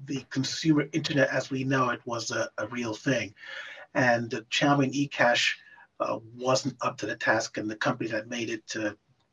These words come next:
basically went out of business. So when Bitcoin, uh, arrived, I immediately saw that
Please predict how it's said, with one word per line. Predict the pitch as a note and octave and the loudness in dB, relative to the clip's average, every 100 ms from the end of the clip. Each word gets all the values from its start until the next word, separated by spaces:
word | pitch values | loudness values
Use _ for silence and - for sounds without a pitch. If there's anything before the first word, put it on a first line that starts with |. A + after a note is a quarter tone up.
| - - _ - _ _ | -20 -20 _ -20 _ _
basically | G#2+ G#2+ - A2+ G#2+ | -4 -4 -6 -8 -6
went | A2 G#2+ | -4 -2
out | G2+ | -4
of | - | -4
business. | - - - | -6 -6 -10
So | - - C#3 C3 - - - - - | -10 6 8 8 2 -8 -8 -8 0
when | E3 G#3+ A3 | 8 8 10
Bitcoin, | - G#3+ - - D#3 C#3 C3 C3 - - - - | 10 10 10 4 6 6 4 -2 -8 -20 -18 -10
uh, | - - C3 | -6 -2 0
arrived, | B2+ B2+ B2 A#2+ - _ _ _ | 2 4 4 2 -6 _ _ _
I | - D3 D#3+ | 0 0 2
immediately | D3 D#3 F#3 G3 E3 D#3+ | 2 2 0 -2 2 4
saw | D3 - D#3 D3 | 4 4 4 6
that | D3 B2+ | 6 4